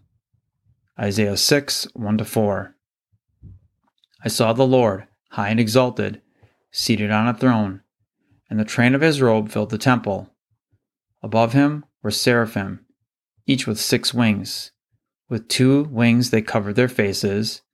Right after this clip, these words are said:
with two they covered their feet, and with two they were flying. And they were calling to one another,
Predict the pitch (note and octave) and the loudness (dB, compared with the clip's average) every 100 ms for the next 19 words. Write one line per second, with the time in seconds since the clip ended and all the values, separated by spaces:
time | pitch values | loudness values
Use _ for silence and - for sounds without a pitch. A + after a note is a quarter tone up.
0 | _ _ _ A#2 A2 - B2+ C3+ C3+ C3 | _ _ _ -6 -2 2 4 4 4 2
1 | A2+ A2 A2+ C3+ C3+ G#2+ G2+ - - _ | 0 2 2 0 -2 -4 -6 -10 -18 _
2 | _ _ _ A#2+ A#2+ - C3+ C#3 C#3+ A2 | _ _ _ -6 -4 0 2 4 2 2
3 | A2+ A2+ A2 A#2 A2 G#2 G2 F#2+ _ _ | 0 0 -2 0 2 0 -2 -10 _ _
4 | _ _ _ _ _ A#2+ A2+ A2 - C3 | _ _ _ _ _ -4 0 -2 0 2
5 | B2+ C#3 C#3+ C#3+ A2 G#2+ G#2+ A2 A2 G#2 | 4 4 2 -2 -2 0 2 2 2 -2
6 | F#2+ - | -6 -12